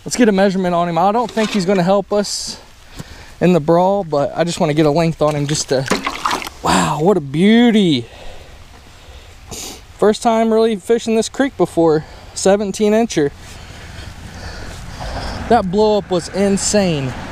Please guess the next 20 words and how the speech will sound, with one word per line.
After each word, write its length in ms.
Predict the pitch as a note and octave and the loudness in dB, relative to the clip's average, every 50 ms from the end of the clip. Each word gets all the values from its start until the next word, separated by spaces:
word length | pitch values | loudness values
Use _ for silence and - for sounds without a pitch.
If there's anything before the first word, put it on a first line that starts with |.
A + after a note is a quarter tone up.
| - - - - - - - - - | -12 -14 -14 -16 -18 -20 -16 -6 -2
That's 200 | - F#3+ G#3 - | 0 0 2 2
like 200 | D4+ B3+ G#3+ - | 2 0 0 -2
my 100 | G#3 F#3+ | -4 -4
first 420 | - - A3 A3 A3 - - - - - - - - - - - | -2 0 0 0 0 0 -4 -8 -10 -12 -12 -12 -10 -10 -8 -8
smallie 480 | - - - - G3 G3+ A3 A3+ A3 G3+ | -6 -2 2 4 4 4 4 4 2 2
landed 320 | G3+ A3 B3 C#4 C4 G#3+ | 2 0 0 0 0 0
on 120 | G#3 G#3+ A3 | 2 2 2
the 40 | G#3+ | 2
little 200 | G#3 A3 G#3+ G3 | 2 2 2 0
plopper 360 | - A#3+ A#3 A#3 - A3+ G#3+ | 0 -2 -2 0 0 -2 -4
sixty 380 | - - C4 C4+ - - A3+ F#3+ | -2 -2 -2 -2 -2 -4 -6 -4
too. 360 | - - B3+ B3+ A#3 F#3+ D3 - - - - - - - - - - - E3 | -2 0 2 2 4 2 2 0 -6 -14 -14 -10 -6 -6 -4 -4 -2 2 4
What 320 | F#3 G3 G#3 G#3 A#3 A3 | 4 6 6 4 2 2
an 120 | G#3 F#3+ E3 | 0 -2 -4
awesome 520 | - D3 E3 E3+ F3 F3 - - F#3+ E3+ | -4 -2 0 0 0 0 -2 -4 -4 -4
fish. 300 | - - E3+ D#3+ D3+ - | -2 0 0 0 2 2
That 200 | - G3 D3 E3 | 0 -2 0 2
blow 220 | D#3+ E3+ F3 F#3 F3+ | 2 4 4 4 2
up 120 | E3+ - | 0 -2
was 240 | C#3+ C#3 C3+ - | -6 -6 -8 -10